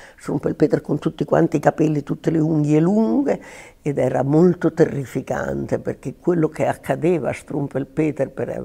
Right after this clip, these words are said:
appunto non tagliarsi i capelli, non tagliarsi le unghie era terribile. Poi io sono passata ad altro, naturalmente, <laughs> ma posso dire che ho cominciato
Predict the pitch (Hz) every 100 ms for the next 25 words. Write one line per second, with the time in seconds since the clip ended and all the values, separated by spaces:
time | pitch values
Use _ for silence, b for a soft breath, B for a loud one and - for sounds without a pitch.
0 | - - - - 139 - 147 - 120 127
1 | 131 - - - 127 147 139 131 - -
2 | 127 120 - 120 143 165 143 131 117 113
3 | - 131 117 127 135 131 120 131 127 B
4 | B B B B B - - 151 - -
5 | - - 123 120 120 127 110 110 - 113
6 | 139 196 123 - - - 156 156 190 139
7 | 147 B B B B 175 180 247 233 -
8 | 302 349 185 165 - 151 160 170 - 175